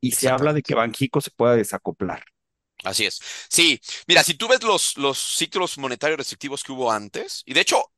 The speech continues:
Speaker 2: incluso este, pero hasta hace unos meses, era clarísimo cómo Banco de México y la Reserva Federal, pues, se movían en tándem, ¿no? O sea, subía la tasa y aquí la subíamos. Entonces, en ese sentido era demasiado, demasiado predecible, eh, lo que iba a pasar aquí, lo que iba a pasar allá. Más aún cuando ambas economías estaban enfrentando, como en esta coyuntura,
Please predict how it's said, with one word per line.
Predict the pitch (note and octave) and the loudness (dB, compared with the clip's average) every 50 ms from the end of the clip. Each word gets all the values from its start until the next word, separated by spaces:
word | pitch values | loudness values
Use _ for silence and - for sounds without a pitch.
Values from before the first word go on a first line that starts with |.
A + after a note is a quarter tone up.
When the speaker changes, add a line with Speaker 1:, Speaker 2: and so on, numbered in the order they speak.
| _ _ - | _ _ -12
Speaker 2:
incluso | B2 B2 - E3 F3 - F3 C#3 | -12 -10 -8 -6 -4 -2 0 2
este, | A#2+ B2+ - - E3+ | 0 0 0 -4 -6
pero | - - G2 F#2 F2+ F2+ - - | -6 -6 -8 -8 -8 -8 -10 -10
hasta | - - - - - F2+ F2+ | -12 -14 -14 -10 -8 -8 -6
hace | F2+ - A#2+ | -6 -8 -10
unos | A#2 A2 G2+ E2+ F2 | -10 -12 -12 -14 -12
meses, | F#2 F#2 F#2 - F#2 - - - - - - - - - - - - | -10 -10 -8 -8 -8 -8 -10 -12 -16 -18 -18 -18 -16 -16 -16 -6 0
era | B2 C3 C3 | 0 0 2
clarísimo | - C3 A#2+ C3 C#3 - - C3+ B2+ A#2 - | 2 2 2 2 2 0 0 -2 -4 -6 -6
cómo | A#2+ A#2 A#2 A2 | -4 -4 -2 -2
Banco | G#2+ G#2+ - - | -2 -2 -4 -6
de | G#2+ | -8
México | G2+ G2+ G2+ - G#2+ F#2+ - A2 A2 A2 A2 - - _ - | -6 -6 -8 -8 -10 -8 -4 -2 0 0 0 -2 -4 _ -14
y | F#2 F2+ F2 E2+ E2+ E2+ | -10 -8 -8 -8 -6 -6
la | F2 E2+ | -6 -4
Reserva | E2+ - G2+ G#2 | -4 -4 -4 -4
Federal, | - F#2 F2+ E2+ F2+ A2 B2 | -4 -4 -2 -2 -2 -4 -4
pues, | - - | -6 -8
se | - E2+ | -8 -8
movían | E2+ E2+ F2+ F#2+ F2+ | -6 -6 -6 -6 -8
en | E2 - | -8 -8
tándem, | F2 E2 E2 D2 D2 - - | -8 -8 -8 -10 -14 -18 -16
¿no? | - C#2+ | -14 -12
O | D2+ | -8
sea, | - F#2 F2+ | -6 -6 -6
subía | - - F#2 F#2 F2+ | -6 -4 -4 -2 -2
la | F2 - | -2 -2
tasa | - D#3 F3 - - F#3 F3+ - | -2 -4 -2 -2 -2 -2 -4 -4
y | F2+ | -8
aquí | E2 - - | -10 -8 -8
la | G#2 G2+ F#2+ | -8 -6 -6
subíamos. | - - - - - - - - - - - - - | -8 -10 -14 -18 -20 -20 -20 -20 -20 -20 -18 -18 -18
Entonces, | - - - - | -10 -6 -2 -2
en | F#3 F#3 | 0 0
ese | G#3+ - | 2 2
sentido | - E3+ C#3 E3 E3+ F3 E3+ | 0 0 0 2 2 4 4
era | E3 E3 | 4 4
demasiado, | C#3 B2 G#2+ G2+ - - - - | 2 0 -4 -6 -6 -6 -4 -4
demasiado | A#2 G#2 G#2+ - - B2+ C3+ C3 | -6 -6 -4 -6 -4 -4 -6 -6
predecible, | - - G2+ F2+ E2+ E2+ - - A#2+ A2+ G2 F#2 F2 F#2 - - - - - - - - - | -6 -8 -8 -8 -8 -10 -10 -10 -8 -8 -6 -6 -6 -8 -8 -14 -20 -20 -20 -20 -20 -12 -8
eh, | - F2+ F2 E2+ E2+ - | -4 -2 -2 -2 -2 -2
lo | - F#2+ F#2+ | -2 -4 -4
que | - A2 | -2 0
iba | G#2 G#2 | 0 0
a | - | 0
pasar | G#2 G2 - - G2 F#2+ | 0 0 0 0 0 0
aquí, | F#2+ - - - G#2 G2+ | 0 -2 -6 -8 -8 -6
lo | F#2 - | -6 -4
que | - G2 | -4 -2
iba | F#2+ | -2
a | |
pasar | - G2 G2 A2 A2 | -2 -2 -2 -2 2
allá. | A2+ D#3 C#3 - | 2 2 2 4
Más | A#2+ C#3 E3 - F#3 | 2 2 2 4 2
aún | D#3 D#3 F#3 | 0 0 -2
cuando | - - D#3+ C3+ A2+ G#2 | 0 0 0 0 2 0
ambas | F#2+ A2 C3+ D3 - - | 0 2 2 0 0 -2
economías | - G2 F#2 F#2 G2+ A2+ C3+ | -6 -10 -10 -10 -10 -10 -10
estaban | B2 - A#2 A#2 B2 | -6 -4 -4 -4 -4
enfrentando, | A#2+ G#2+ - F2 F2 E2+ F#2+ G#2 G#2+ A2 C3 - | -4 -8 -12 -14 -10 -6 -6 -6 -4 -6 -8 -10
como | - D#2+ E2+ E2+ | -14 -16 -14 -14
en | F#2 | -12
esta | G2+ - B2 | -12 -10 -10
coyuntura, | - G2+ F2+ F2 E2+ - F#2+ F#2+ G#2+ C3 - | -10 -10 -12 -12 -12 -12 -8 -8 -6 -8 -8